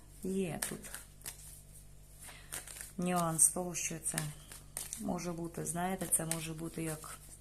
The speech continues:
помста і йому за те, що трансгендерам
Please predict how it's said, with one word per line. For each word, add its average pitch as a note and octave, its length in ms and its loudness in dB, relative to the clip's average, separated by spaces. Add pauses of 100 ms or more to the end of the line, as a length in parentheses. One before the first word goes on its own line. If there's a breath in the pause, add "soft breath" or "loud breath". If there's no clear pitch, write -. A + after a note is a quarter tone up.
(120)
помста E3+ 420 4 (800 loud breath)
і B3 80 6
йому G3+ 460 8 (720 loud breath)
за E3+ 220 2
те, E3 260 0
що - 220 2
трансгендерам E3 1040 2